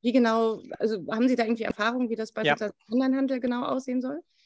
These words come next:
Speaker 2: Ja, also da ist die Erwartungshaltung der Behörde, die Behörde gibt regelmäßig ein Ergebnis vor. Und die Behörde sagt, „Beseitige die Gefahr.“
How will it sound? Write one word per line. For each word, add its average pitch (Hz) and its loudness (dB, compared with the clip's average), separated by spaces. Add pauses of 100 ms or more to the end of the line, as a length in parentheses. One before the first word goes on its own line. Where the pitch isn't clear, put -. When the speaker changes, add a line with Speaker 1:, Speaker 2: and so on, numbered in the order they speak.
(300)
Speaker 2:
Ja, 117 -2
also 143 -2
da 135 2
ist 143 -4
die 151 4
Erwartungshaltung 147 -2
der 135 -4
Behörde, 127 -4
die 143 -8
Behörde 139 2
gibt 151 -6
regelmäßig 147 -2
ein 123 -2
Ergebnis 123 -4
vor. 107 -10
Und 143 -16 (540)
die 123 -2
Behörde 135 2
sagt, 139 -2
„Beseitige 131 -2
die 123 -6
Gefahr.“ 120 -6